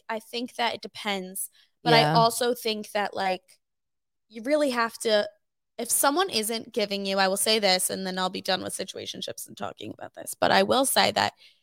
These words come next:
Speaker 1: if someone isn't giving you what you know you deserve, then you shouldn't even give it the time of day. It's not worth it.
Speaker 2: Preach it. Seriously.
Speaker 1: That was me
Speaker 2: That was
Speaker 1: snapping.
Speaker 2: great.
Speaker 1: I'm not a good snapper, I will say.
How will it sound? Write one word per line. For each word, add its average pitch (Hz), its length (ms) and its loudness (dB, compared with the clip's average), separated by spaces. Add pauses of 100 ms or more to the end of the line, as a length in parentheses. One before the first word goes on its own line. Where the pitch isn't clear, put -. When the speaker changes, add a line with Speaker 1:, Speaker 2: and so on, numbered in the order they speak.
(340)
Speaker 1:
if 240 100 -4
someone 277 560 4
isn't 226 400 -4
giving 202 320 0
you 226 240 4
what 226 240 4
you 233 300 0
know 208 340 6
you 202 280 0
deserve, 190 720 4 (1000)
then 220 120 0
you 233 60 0
shouldn't 262 300 0
even 247 340 -2
give 208 160 -6
it - 160 -4
the 190 80 -4
time 185 320 0
of 180 120 -4
day. 202 200 4
It's 196 140 0
not 320 180 0
worth 208 340 0
it. - 120 -6 (480)
Speaker 2:
Preach 285 420 2
it. 247 540 -2 (1200)
Seriously. 170 880 0 (400)
Speaker 1:
That 202 60 -10
was 190 120 -8
me - 80 -10
Speaker 2:
That - 20 -6
was - 80 0 (400)
Speaker 1:
snapping. 165 60 -2
Speaker 2:
great. 165 400 2
Speaker 1:
I'm 160 60 0
not 90 120 0
a - 40 -4
good - 140 -8
snapper, - 400 -4
I - 160 -12
will - 80 -18
say. - 120 -16